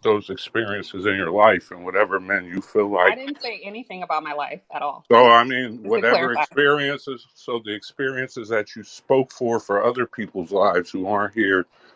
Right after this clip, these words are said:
Speaker 1: to speak for themselves, I'm sorry for those people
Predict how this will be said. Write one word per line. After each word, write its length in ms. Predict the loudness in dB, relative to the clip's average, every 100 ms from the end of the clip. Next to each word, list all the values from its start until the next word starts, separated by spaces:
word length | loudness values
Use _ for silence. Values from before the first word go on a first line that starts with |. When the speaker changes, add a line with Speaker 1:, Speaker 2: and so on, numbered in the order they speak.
| -6
Speaker 1:
to 120 | -4
speak 360 | -4 -4 -4 2
for 140 | 2
themselves, 760 | 2 -2 4 4 4 2 -6 -20 _ _ _ -8
I'm 120 | -4
sorry 360 | 4 6 6 4
for 200 | -4 -2
those 340 | 0 0 -2
people 460 | -8 -12 -12 -14